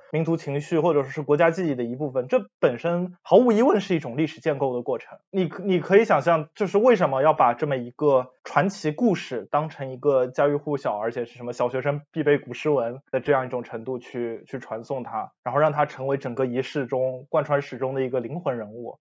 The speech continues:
像这种事情，我觉得在今天都是很值得我们去思考的，就有点像，所以说在整个活动中，我们也可以看到很多百余年来对美国的想象，或者说对美-，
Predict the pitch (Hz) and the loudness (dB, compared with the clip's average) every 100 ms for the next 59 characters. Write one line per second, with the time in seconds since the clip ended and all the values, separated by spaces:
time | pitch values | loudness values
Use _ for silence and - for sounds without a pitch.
0 | _ _ - 240 220 269 151 - 156 151 | _ _ -2 0 2 0 -2 -4 -8 -6
1 | 123 127 127 - 160 147 170 170 160 156 | -2 -2 -2 0 0 0 -4 -2 -2 -2
2 | 156 139 123 - _ - 139 120 160 190 | -2 -4 -4 -14 _ -6 -6 -2 2 4
3 | 175 117 113 139 123 151 147 127 - - | 4 0 -6 -10 -8 -4 -4 -6 -14 -18
4 | - _ _ 196 190 185 147 160 151 147 | -20 _ _ 2 4 4 4 6 6 4
5 | 147 _ _ - 208 202 196 180 220 190 | -8 _ _ 4 6 8 6 6 6 6
6 | 175 131 151 139 151 165 147 151 131 170 | 6 0 0 0 0 0 0 0 0 0
7 | 131 185 185 175 208 180 135 120 123 110 | 0 0 0 2 0 2 0 0 -6 -16
8 | - 113 120 _ - 135 120 123 143 135 | -6 -4 -4 _ 2 4 4 2 0 0
9 | 135 135 123 123 127 135 _ 165 156 156 | 2 4 6 6 4 0 _ 2 4 4
10 | 127 120 139 147 156 156 120 117 - 131 | 2 2 4 6 4 2 -4 -4 -2 -2
11 | 127 123 117 131 147 135 127 | -2 -8 -6 -2 -2 0 -6